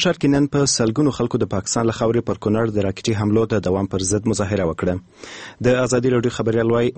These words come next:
مظاهره کوونکي "مرګ په پاکستان" نارې وهي او له تایمني سیمې څخه خپله مظاهره یې پیل کړې. د مظاهرې تنظیم کوونکي وایي چې خلک به تر کارتې پروان پورې حرکت وکړي او د پاکستان د سفارت مخې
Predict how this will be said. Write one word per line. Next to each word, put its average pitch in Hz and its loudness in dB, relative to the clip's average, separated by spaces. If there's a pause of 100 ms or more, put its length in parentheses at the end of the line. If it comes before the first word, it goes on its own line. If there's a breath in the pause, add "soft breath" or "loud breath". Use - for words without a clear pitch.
مظاهره 107 0
کوونکي 120 0 (160)
"مرګ 117 0 (100)
په 107 -4
پاکستان" 107 -2
نارې 98 2
وهي 139 0
او 143 2
له 139 0 (100)
تایمني 107 2
سیمې 101 0
څخه 113 0 (600)
خپله 107 0
مظاهره 98 0
یې 104 -4
پیل 107 0
کړې. 87 0 (600 loud breath)
د 123 2
مظاهرې 117 0 (100)
تنظیم 110 0 (100)
کوونکي 117 0
وایي 117 2
چې - -4 (100)
خلک 113 0
به 117 0
تر 110 -2
کارتې 101 -2
پروان 120 0
پورې 110 0
حرکت 95 -4
وکړي 151 0
او 139 -2
د 123 -8
پاکستان 127 0
د 110 0
سفارت 113 -4 (120)
مخې 135 0